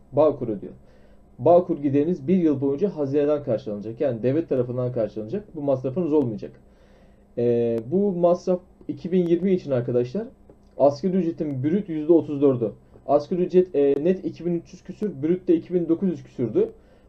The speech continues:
Bunun yüzde otuz dördü arkadaşlar, üç bin bile deseniz yüzde otuz desek dokuz yüz. Hani otuz dörde çıktığın zaman bin küsür lira bir para ediyor. Bu da on iki ay boyunca hazineden ödenmesi demek, sizin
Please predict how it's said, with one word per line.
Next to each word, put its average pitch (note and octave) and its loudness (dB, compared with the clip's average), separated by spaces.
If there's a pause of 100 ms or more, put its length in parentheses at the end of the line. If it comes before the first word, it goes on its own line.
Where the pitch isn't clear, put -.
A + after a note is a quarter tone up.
(100)
Bunun F3 6
yüzde F3+ 4
otuz E3 2
dördü F3 6
arkadaşlar, C#3+ 4
üç G#3 -4
bin E3 2
bile C#3 2
deseniz B2+ -2
yüzde E3 -2
otuz E3+ 0
desek C#3+ -2 (100)
dokuz F3+ 2
yüz. A#3+ -4 (380)
Hani B2 -6
otuz F#3 0
dörde G3 6
çıktığın - -2
zaman F3+ 0
bin F#3+ 4
küsür G3 -2
lira F3+ 6
bir F#3 2 (100)
para F#3 6
ediyor. D#3 2 (480)
Bu F3+ 4
da G#3 6
on A3 4
iki G3 0
ay F#3+ 4
boyunca F3+ 0
hazineden F3 2
ödenmesi E3+ 0
demek, E3 -4
sizin E3+ -4